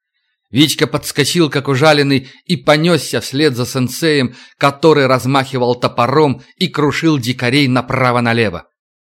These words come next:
"А, бей!" Егоров бежал позади и слева от Мельникова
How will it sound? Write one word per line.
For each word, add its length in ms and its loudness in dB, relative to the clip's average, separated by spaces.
"А, 760 2
бей!" 1500 0
Егоров 400 2
бежал 360 2
позади 560 -2
и 100 -4
слева 420 2
от 100 -4
Мельникова 600 0